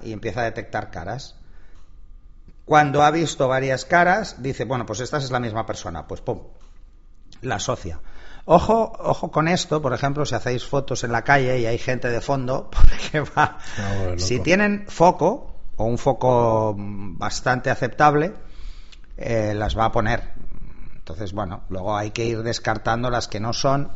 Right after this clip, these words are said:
Speaker 1: e ir agrupando las que él no ha identificado igual. Por ejemplo, eh, si hacéis fotos a alguien que, que, mm,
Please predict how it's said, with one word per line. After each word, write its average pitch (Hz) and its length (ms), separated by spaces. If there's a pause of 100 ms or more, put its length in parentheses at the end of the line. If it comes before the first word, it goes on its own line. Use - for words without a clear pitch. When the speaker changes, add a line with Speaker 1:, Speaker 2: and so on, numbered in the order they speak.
Speaker 1:
e 117 40
ir 123 200
agrupando 139 840
las 117 300
que 123 300
él 156 240
no 127 240
ha 143 60
identificado 123 680
igual. 107 420
Por 95 100
ejemplo, 120 560 (640)
eh, 107 640
si - 120
hacéis 117 240
fotos 131 320
a 123 140
alguien 123 240
que, - 240 (140)
que, 92 360
mm, 85 380